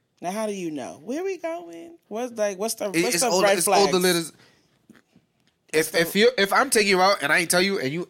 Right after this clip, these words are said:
Speaker 2: answer, like, you, what, what was, what you just asked?
Speaker 1: Uh, where we going?
Speaker 2: Oh my God. If I'm telling you it's a surprise <laughs> and I'm taking you out and you in my ear, like, yo, you trying to figure out, like, where we going? This is my favorite place. This is one of the places I was talking about.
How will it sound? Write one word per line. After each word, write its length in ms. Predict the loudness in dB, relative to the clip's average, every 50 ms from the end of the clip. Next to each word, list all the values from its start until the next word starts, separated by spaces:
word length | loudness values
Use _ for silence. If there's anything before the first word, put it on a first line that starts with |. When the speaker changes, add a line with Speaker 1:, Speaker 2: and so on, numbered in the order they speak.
| -6
Speaker 2:
answer, 340 | -2 -2 -2 -2 -2 -6 -12 -12 -8
like, 220 | -2 -2 -2 -2 -4
you, 60 | -12
what, 480 | -10 -10 -10 -8 -6 -4 -4 -4 -4
what 140 | -4 -6 -4
was, 140 | -4 -6 -6
what 280 | -4 -4 -4 -4 -6 -10
you 60 | -8
just 140 | -4 0 2
asked? 360 | 2 0 0 -2 -6 -8 -8 _ _ _ _ _ _ _ -6
Speaker 1:
Uh, 340 | -4 -2 -2 -2 -2 -4 -4
where 180 | -6 -8 -6 -6
we 120 | -6 -6
going? 460 | -4 -4 -4 -4 -4 -6 -10 -10 -12 _ _ _ _ _ _ _ _ _ _ _ -10 -2
Speaker 2:
Oh 460 | 0 2 2 2 2 0 -2 -2 -4 -6
my 260 | -2 0 0 0 0
God. 520 | 0 0 0 0 -2 -4 -8 -12 -16 _ _ _ _ _ _ -20 -16 -12
If 280 | -8 -4 -4 -4 -4 -2 0
I'm 200 | 0 0 2 0
telling 260 | 0 0 2 2 0
you 100 | -2 -2
it's 160 | -2 -2 -2
a 60 | 0
surprise 720 | 0 -2 -2 -2 0 2 4 4 4 4 4 2 0 -4 -10 -14 -14
<laughs> 160 | -10 -8 -6 -2
and 160 | 0 0 2
I'm 160 | 2 0 0
taking 300 | -2 0 0 0 0 0
you 120 | 0 0
out 120 | 0 0 0
and 80 | -2
you 260 | -2 -2 -2 -2 -4 _
in 160 | -2 -2 0 2
my 160 | 0 0 2
ear, 220 | 2 2 2 2 2
like, 200 | 2 0 0 -2
yo, 60 | -6
you 160 | -6 -6 -6
trying 200 | -4 -4 -4 -4
to 40 | -4
figure 180 | -6 -6 -6 -4
out, 60 | -4
like, 120 | -6 -6
where 120 | -6 -8 -10
we 80 | -10
going? 220 | -8 -8 -8 -8 -8
This 100 | -8 -10
is 80 | -10
my 100 | -10 -10
favorite 260 | -10 -10 -10 -10 -10 -10
place. 200 | -12 -12 -12 -14
This 80 | -16
is 80 | -16 -16
one 160 | -14 -14 -14
of 40 | -12
the 20 | -12
places 160 | -12 -10 -10
I 40 | -10
was 80 | -12 -12
talking 200 | -14 -14 -14 -12
about. 200 | -12 -12 -12 -12